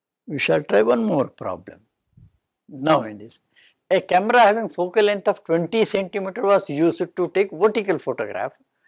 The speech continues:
for a terrain of average elevation thousand five hundred meter. What was the height of the aircraft from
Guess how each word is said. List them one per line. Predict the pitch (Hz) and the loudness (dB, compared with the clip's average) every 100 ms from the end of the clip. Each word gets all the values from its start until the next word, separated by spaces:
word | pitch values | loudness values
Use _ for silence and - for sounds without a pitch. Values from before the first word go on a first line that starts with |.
| _ _ _ _ _ - | _ _ _ _ _ 0
for | 156 165 | 2 2
a | 160 | 0
terrain | 147 - 160 202 254 233 | -2 4 6 8 6 6
of | 196 - - - | 2 0 -8 -2
average | 156 180 214 247 214 | 2 6 8 8 6
elevation | 165 156 - 208 | 2 0 -4 -8
thousand | - 160 143 185 | 2 4 4 -2
five | 147 110 | -6 -6
hundred | 104 180 | -8 -12
meter. | 175 113 - _ _ _ _ _ _ _ _ _ | -12 -14 -20 _ _ _ _ _ _ _ _ _
What | 143 151 | -6 -4
was | 196 214 190 | 2 2 4
the | 170 | 2
height | - 147 208 233 226 | 2 4 4 4 2
of | 214 202 | 2 4
the | 233 - 165 | 4 4 6
aircraft | 170 156 - 147 147 - - | 8 6 4 4 4 0 -18
from | - 135 143 | -6 -4 -4